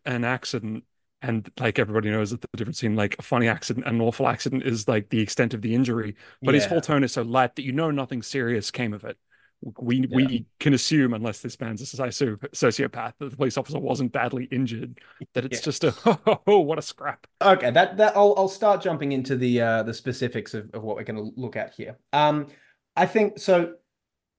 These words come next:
Speaker 2: one of the, uh, one of the things about comedy is finding the, you know, finding the funny in the everyday,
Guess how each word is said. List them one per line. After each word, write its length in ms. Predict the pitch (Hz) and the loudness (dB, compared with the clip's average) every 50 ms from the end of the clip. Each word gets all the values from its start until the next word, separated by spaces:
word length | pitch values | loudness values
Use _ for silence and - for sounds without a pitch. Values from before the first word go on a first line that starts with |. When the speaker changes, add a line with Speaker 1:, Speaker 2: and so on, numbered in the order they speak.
| _ _ | _ _
Speaker 2:
one 240 | 170 175 254 269 | 4 6 8 8
of 120 | 294 285 233 | 8 6 6
the, 260 | 247 240 220 220 214 | 4 4 6 8 8
uh, 540 | 202 190 185 175 170 170 165 160 160 160 143 | 10 10 8 6 4 4 4 2 2 0 -2
one 220 | 151 165 214 240 | 0 0 0 2
of 60 | 240 | 2
the 80 | 233 208 | 0 -2
things 320 | 214 - 175 170 170 156 | -2 0 0 0 0 0
about 380 | 165 147 151 143 139 135 135 - | 2 4 6 6 6 4 2 0
comedy 420 | - - 139 127 127 123 123 123 | -2 0 0 2 2 0 0 0
is 160 | 139 131 131 - | 0 -2 -4 -6
finding 600 | - - 180 180 196 202 202 196 196 196 180 151 | -2 0 2 4 4 6 6 4 4 2 2 0
the, 460 | 165 160 156 151 147 143 139 127 - - _ _ _ | 0 0 0 0 -2 -2 -4 -6 -10 -14 _ _ _
you 220 | 143 143 143 156 131 | -10 -4 -2 0 0
know, 140 | 120 113 | 0 0
finding 440 | 107 - - 147 151 151 156 156 147 | -2 -2 -2 0 0 2 2 0 -2
the 80 | 139 139 | -2 -4
funny 540 | 135 - - - 139 131 135 135 131 127 131 | -6 -8 -4 -2 0 2 2 2 0 0 -2
in 80 | 127 | -2
the 180 | 123 120 120 120 | -2 -2 -2 -4
everyday, 600 | 127 120 110 117 113 110 110 104 95 - - | -6 -6 -4 -6 -6 -4 -4 -6 -6 -8 -14